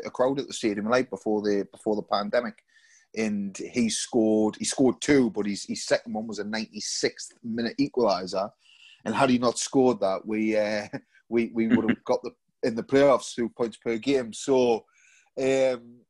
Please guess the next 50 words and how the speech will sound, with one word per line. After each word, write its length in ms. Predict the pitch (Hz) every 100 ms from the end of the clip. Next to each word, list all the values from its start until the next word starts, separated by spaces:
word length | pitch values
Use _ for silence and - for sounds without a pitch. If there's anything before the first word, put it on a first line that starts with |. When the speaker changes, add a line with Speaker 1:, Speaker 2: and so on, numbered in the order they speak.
| _
Speaker 1:
yeah, 460 | 127 135 143 131 117 110 _ _ _
that's, 420 | 135 143 135 - -
that's 260 | 143 - -
the 100 | 143
one 220 | 135 127
thing, 260 | 156 156
'cause 180 | 131 123
he's, 240 | 113 104 -
he's 160 | - 117
a 60 |
good 240 | - 139 131
player, 160 | - 131 131
and 80 |
you 100 | 123
know 180 | 110 120
he's 120 | 113 98
a 20 |
good 140 | 110
Speaker 2:
He 140 | 85 85
Speaker 1:
player. 120 | 113
Speaker 2:
started 340 | - 120 92
Speaker 1:
So, 40 | -
Speaker 2:
off 120 | -
on 100 | 92
Speaker 1:
I've 80 | 87
Speaker 2:
fire 320 | - 98 92 87
Speaker 1:
seen 20 |
Speaker 2:
for 180 | - 87
us. 380 | 85 82 - - _ _ _ _
Speaker 1:
Yeah, 260 | 117 113 120
he's, 280 | 113 98 -
he's 160 | 127 104
a, 120 | 107 -
you 100 | 113
know, 120 | 113
he's 160 | 113 98
a 40 |
very 240 | 95 123 113
technical 480 | - - 98 90 104
player, 360 | - 120 117
and, 120 | 113 - 85 -
and 240 | 117 117 95 _ _
he 80 | -
seems 640 | - - 143 139 123 110
to 80 | -
be 160 | 110 113
one 240 | 110 120
of 120 | 110 113
these 320 | 123 117 101
that 420 | 110 104 - -